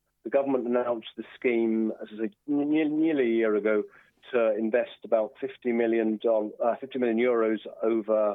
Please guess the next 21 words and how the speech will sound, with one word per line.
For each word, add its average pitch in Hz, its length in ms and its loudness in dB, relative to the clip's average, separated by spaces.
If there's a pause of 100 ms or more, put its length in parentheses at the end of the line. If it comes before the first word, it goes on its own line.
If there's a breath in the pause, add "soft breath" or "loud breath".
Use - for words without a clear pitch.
(120)
five 110 260 0
years, 107 280 0 (680)
um, 104 540 -2 (260)
for, 101 480 2 (500)
for 110 100 -10 (120)
schemes 110 460 -4 (120)
and 117 160 0
the, 120 140 0
the, 131 260 0
and, 123 140 -2 (180)
sorry, 104 240 0
yeah, 113 140 0
for - 160 -10
sewage 113 260 0
schemes. 107 240 -2 (360 loud breath)
And 123 380 0
so 175 80 2
the 165 80 0
first 220 280 2
announcement, 156 600 0 (400)
uh, 131 380 2